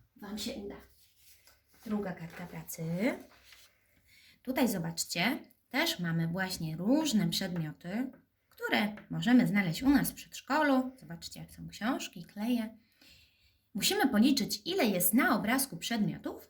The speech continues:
a później odpowiednią liczbę, taka, która nam tutaj wyjdzie, jak policzymy,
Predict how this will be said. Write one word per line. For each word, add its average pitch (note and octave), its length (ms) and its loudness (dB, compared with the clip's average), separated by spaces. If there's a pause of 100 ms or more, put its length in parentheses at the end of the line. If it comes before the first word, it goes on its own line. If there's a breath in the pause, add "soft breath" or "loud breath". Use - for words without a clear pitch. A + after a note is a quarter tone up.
a F#3 80 -8
później D#4 520 2
odpowiednią A3 760 2
liczbę, E3 560 -2 (260)
taka, - 220 -20
która - 260 -12
nam D3+ 140 -8
tutaj D3+ 320 -14
wyjdzie, D3+ 240 -14
jak G#3+ 320 -4
policzymy, E3+ 520 -4